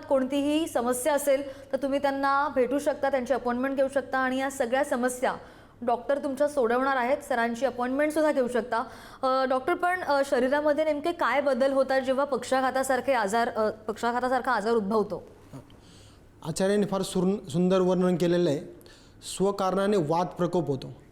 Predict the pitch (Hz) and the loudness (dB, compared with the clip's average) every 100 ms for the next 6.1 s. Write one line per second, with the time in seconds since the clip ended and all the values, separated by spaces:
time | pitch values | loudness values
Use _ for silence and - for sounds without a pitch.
0 | - - - 165 175 170 175 156 165 165 | -20 -12 -4 -2 0 2 2 2 0 -2
1 | - 175 185 160 151 151 151 151 160 180 | -4 -2 -2 0 0 2 2 2 0 -4
2 | - - - - 151 151 151 160 170 - | -6 -20 -20 -16 -6 -2 0 -2 -4 -10
3 | - - - - - - 190 151 - 185 | -20 -20 -20 -20 -20 -16 -14 -12 -6 -4
4 | 190 185 180 170 156 160 147 131 - - | -2 0 2 2 4 4 2 -2 -10 -20
5 | - - - 175 175 175 185 170 147 143 | -20 -20 -6 -4 -2 0 0 2 2 2
6 | 165 | 0